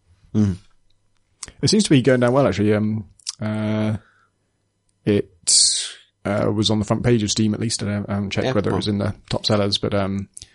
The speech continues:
Speaker 2: uh, the tweet announcing it was full of, like, people just going, "Oh my God, I can't believe it." People saying, like, you know, uh, someone saying, "This is the first game I ever bought." <laughs>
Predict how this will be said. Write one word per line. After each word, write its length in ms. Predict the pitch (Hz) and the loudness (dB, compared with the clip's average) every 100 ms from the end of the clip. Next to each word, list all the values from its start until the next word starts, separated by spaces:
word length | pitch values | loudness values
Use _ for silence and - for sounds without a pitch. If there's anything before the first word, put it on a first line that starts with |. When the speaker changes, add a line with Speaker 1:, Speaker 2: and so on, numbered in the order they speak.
| _ _ - | _ _ -8
Speaker 2:
uh, 460 | 98 92 95 90 87 | -4 -2 0 0 -2
the 100 | 95 | -4
tweet 200 | - 107 | -4 -4
announcing 360 | 98 101 - 104 | -4 -4 -2 -4
it 60 | |
was 80 | - | -4
full 180 | - 107 | -2 -2
of, 160 | 98 98 | -2 -4
like, 280 | 95 - - | -6 -8 -10
people 200 | 113 104 | -10 -8
just 100 | 104 | -6
going, 120 | 104 107 | -4 2
"Oh 180 | 247 | 2
my 180 | 240 240 | 4 2
God, 280 | 240 240 220 | 4 6 6
I 60 | 220 | 4
can't 180 | 220 208 | 2 4
believe 140 | 196 | 4
it." 80 | 170 | 4
People 160 | 151 139 | 2 4
saying, 240 | 135 117 | 4 2
like, 260 | 110 113 - - - - | 2 -2 -4 -20 -20 -8
you 60 | 110 | -4
know, 180 | 104 - 123 | -4 -4 -4
uh, 180 | 110 - | -2 0
someone 220 | 160 135 | 0 2
saying, 180 | 123 123 | 2 2
"This 100 | 139 | 2
is 60 | |
the 80 | 127 | 0
first 260 | - 139 - | 4 2 4
game 160 | 131 | 2
I 80 | 120 | 2
ever 140 | 117 107 | 2 2
bought." 320 | 92 - - - | 2 0 -4 0
<laughs> 1040 | - 214 - 240 190 220 - 175 - - | 4 4 6 6 8 6 6 4 2 0